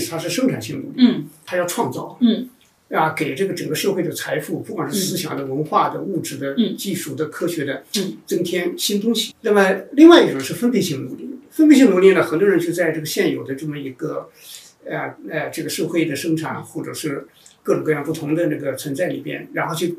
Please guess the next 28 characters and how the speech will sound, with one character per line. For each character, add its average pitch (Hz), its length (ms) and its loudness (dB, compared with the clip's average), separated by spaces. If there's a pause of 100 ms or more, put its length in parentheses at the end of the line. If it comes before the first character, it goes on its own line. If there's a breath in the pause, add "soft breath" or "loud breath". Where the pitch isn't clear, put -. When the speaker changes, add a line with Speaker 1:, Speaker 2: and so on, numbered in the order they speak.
Speaker 1:
跟 175 160 0
别 175 140 2
人 170 240 0 (400 loud breath)
尽 359 160 6
量 202 160 8
的 151 80 0
在 160 140 2
内 170 120 4
卷 147 220 0
里 135 60 -4
边 135 300 -6 (180)
获 - 300 -4
得 160 120 2
更 165 200 0
大 156 180 -2
的 147 80 -4
一 135 80 -4
块 143 200 -6
蛋 131 220 -8
糕， 123 300 -2
Speaker 2:
嗯。 151 240 -4 (680)
Speaker 1:
就 262 160 2
这 302 140 10
种， 226 320 6 (240)
这 311 120 6
种 175 280 4
这 196 120 2
个 170 380 -2